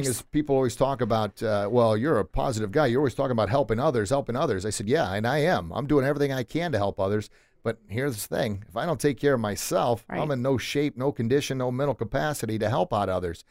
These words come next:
Speaker 2: And I will take one hand off that ladder to pull somebody else up, but I'm telling you from experience, too many times I've climbed up, reached down with one hand, it's figuratively speaking here, a hypothetical story,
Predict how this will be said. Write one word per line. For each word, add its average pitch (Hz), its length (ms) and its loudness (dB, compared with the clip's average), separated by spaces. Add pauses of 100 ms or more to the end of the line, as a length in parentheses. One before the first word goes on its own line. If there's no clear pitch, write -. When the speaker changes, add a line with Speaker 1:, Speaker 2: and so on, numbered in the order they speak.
(300)
Speaker 2:
And 104 180 -4
I 117 80 0
will 127 140 -2
take 147 220 4
one 156 220 -2
hand 151 260 0
off 143 220 4
that 131 160 0
ladder 131 300 0
to 110 100 0
pull 139 200 0
somebody 117 360 0
else 120 220 0
up, 127 200 0
but 107 100 -4
I'm 92 120 -4
telling 139 320 -2
you 123 80 -2
from 110 180 -4
experience, 131 600 -4 (280)
too 185 160 2
many 143 220 0
times 135 340 -2
I've 113 160 -2
climbed 147 380 -4
up, 135 200 0 (220)
reached 151 260 -2
down 139 220 2
with 101 140 0
one 135 220 4
hand, 117 300 0
it's - 200 -10 (160)
figuratively 90 280 0
speaking 95 340 -8
here, 104 180 0
a 107 40 0
hypothetical 101 520 -2
story, 110 360 -2